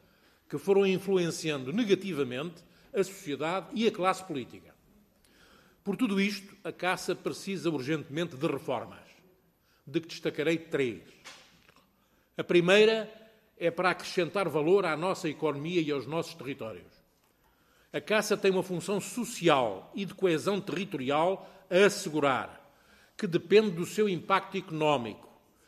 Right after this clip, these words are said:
que será tanto maior quanto maior for a riqueza e o valor que gerar,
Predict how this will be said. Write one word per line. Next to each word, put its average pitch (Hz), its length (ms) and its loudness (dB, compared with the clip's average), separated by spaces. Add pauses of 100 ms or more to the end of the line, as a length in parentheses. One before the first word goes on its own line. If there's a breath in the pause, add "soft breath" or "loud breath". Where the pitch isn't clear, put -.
(260 soft breath)
que - 80 -14
será 185 240 4
tanto 247 520 0
maior 170 460 4
quanto 190 300 -4
maior 165 320 0
for 160 200 0
a - 20 -4
riqueza 156 480 0
e 180 60 2
o 160 80 0
valor 151 320 2
que 156 120 -12
gerar, 123 640 -6